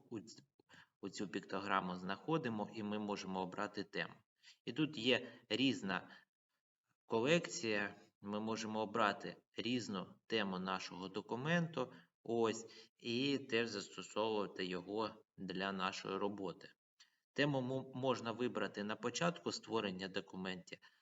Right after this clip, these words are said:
або в процесі його підготовки. Ну, більш правильно на початку, да? Тобто ми вже знаємо, яка тема і що ми за документ створюємо, і тому ми на початку можемо обрати тему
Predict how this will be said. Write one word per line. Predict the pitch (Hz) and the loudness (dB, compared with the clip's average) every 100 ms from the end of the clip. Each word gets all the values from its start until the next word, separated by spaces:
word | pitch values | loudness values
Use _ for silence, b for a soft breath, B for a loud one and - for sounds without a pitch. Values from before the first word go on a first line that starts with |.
| b | b
або | 104 104 - 135 151 | -2 -2 2 2 2
в | - | 0
процесі | - 107 - 117 113 101 | 0 0 2 0 0 -2
його | 92 101 | -2 -4
підготовки. | - 107 98 113 95 95 - - - | -4 -4 -2 -4 -4 -8 -10 -18 -12
Ну, | 127 127 | -8 -6
більш | 98 120 117 - | -2 2 2 2
правильно | - 123 120 104 98 92 - B B B | 0 2 4 2 -2 -4 -8 B B B
на | - 107 | -6 -4
початку, | 110 113 - 92 87 - 90 | 0 0 2 0 -2 -10 -4
да? | 110 | -2
Тобто | - - - | -2 -12 -8
ми | 95 98 | -6 -6
вже | 90 92 | -4 -6
знаємо, | 101 113 98 92 | 0 0 2 -2
яка | 90 - 101 | -4 -2 -4
тема | - 156 151 110 | 0 2 2 0
і | |
що | 95 - | -2 -4
ми | 104 92 | -2 -2
за | 98 | -2
документ | 104 - 104 101 98 | -2 -4 -4 -2 -4
створюємо, | - 139 156 123 104 | -6 -2 0 0 -2
і | 101 | -2
тому | 101 107 127 | -2 -6 -4
ми | 110 | -4
на | 98 | -4
початку | 95 104 - 127 - 101 | -4 -6 -2 -4 -4 -6
можемо | 98 98 95 98 | -4 -4 -6 -8
обрати | 98 98 95 98 | -2 -2 0 -4
тему | - 160 165 143 | -2 2 4 2